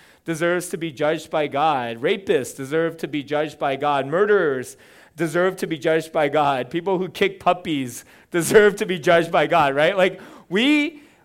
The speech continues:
we want the justice and wrath of God when it's on the other person, when it's on him stopping someone else from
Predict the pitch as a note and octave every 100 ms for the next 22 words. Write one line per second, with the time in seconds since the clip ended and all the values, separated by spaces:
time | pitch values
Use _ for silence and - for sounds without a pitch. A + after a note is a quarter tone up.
0 | - D#3+ C#4 D#4 G3+ G3 G#3+ C4+ A#3+ E3+
1 | - F3 F#3+ - G#3+ G#3+ - F3 D3 D3
2 | D3+ - B2+ A#2+ C#3 A#2+ G#2+ G#2+ _ _
3 | _ B2 D3+ D#3 D3+ D3+ D#3 _ _ _
4 | D#3+ D#3 - D3 D3 D3 C#3+ C3 A#2+ A2
5 | A2 G#2+ - G2+ G2+ _ _ _ _ -
6 | D#3 E3+ F3 F#3 E3+ D#3+ F3+ F3 - D#3+
7 | D#3 E3 - D#3+ D3+ D3 C#3 B2 A2 -
8 | - _ - C3+